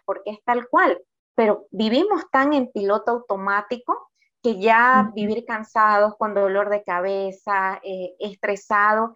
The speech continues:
Speaker 1: es nuestra normalidad.
Speaker 2: Ya.
Speaker 1: Entonces, poder
Speaker 2: Ujú.
Speaker 1: salir de esa normalidad, que no es normal, <laughs> ahí recalco, es, es un paso difícil, pero ya, este, cada uno tiene que,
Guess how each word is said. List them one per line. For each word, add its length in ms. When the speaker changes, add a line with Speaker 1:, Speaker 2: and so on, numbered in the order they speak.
Speaker 1:
es 180
nuestra 540
normalidad. 920
Speaker 2:
Ya. 100
Speaker 1:
Entonces, 580
poder 320
Speaker 2:
Ujú. 140
Speaker 1:
salir 340
de 200
esa 200
normalidad, 920
que 160
no 240
es 160
normal, 640
<laughs> 240
ahí 400
recalco, 720
es, 440
es 160
un 200
paso 340
difícil, 640
pero 320
ya, 420
este, 480
cada 340
uno 360
tiene 340
que, 460